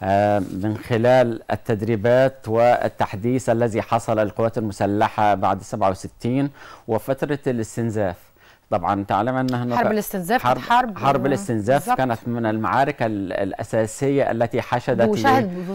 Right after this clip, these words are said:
Speaker 2: بطولات
Speaker 1: ل-،
Speaker 2: كتير.
Speaker 1: شهدت بطولات
Speaker 2: كتير.
Speaker 1: كس-، كثيرة في هذه اللحظة، وحشدت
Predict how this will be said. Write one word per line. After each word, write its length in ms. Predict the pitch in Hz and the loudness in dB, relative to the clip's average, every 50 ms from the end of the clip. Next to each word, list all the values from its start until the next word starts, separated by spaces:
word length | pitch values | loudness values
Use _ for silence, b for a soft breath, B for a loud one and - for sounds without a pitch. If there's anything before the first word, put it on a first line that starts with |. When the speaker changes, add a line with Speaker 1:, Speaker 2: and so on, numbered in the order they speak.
| 185 | -10
Speaker 2:
بطولات 380 | 202 - 208 - 214 233 - - | -8 -6 -4 0 2 2 2 2
Speaker 1:
ل-، 160 | - - - | 0 -2 -8
Speaker 2:
كتير. 360 | 190 - - 302 302 247 175 | -12 -10 -10 -10 -8 -8 -10
Speaker 1:
شهدت 360 | - - - 131 131 127 135 117 | -8 -4 -2 0 0 0 -2 -4
بطولات 600 | 117 107 120 - 113 117 127 135 131 - - 107 | -4 -6 -4 -2 0 2 2 2 0 -2 -6 -8
Speaker 2:
كتير. 180 | - 120 120 101 | -6 -4 -4 -4
Speaker 1:
كس-، 80 | - | -6
كثيرة 460 | 98 - 120 104 - 127 131 131 135 | -6 -8 -8 -6 -4 -2 -2 0 -2
في 140 | 127 - 127 | -2 -2 -2
هذه 220 | 113 117 120 113 123 | -2 -2 -2 -2 -2
اللحظة، 340 | 120 127 135 - 139 139 131 | -2 -2 -2 -2 0 2 2
وحشدت 500 | 110 - 143 151 - 156 143 151 147 | 2 2 0 -2 -2 -2 0 0 -2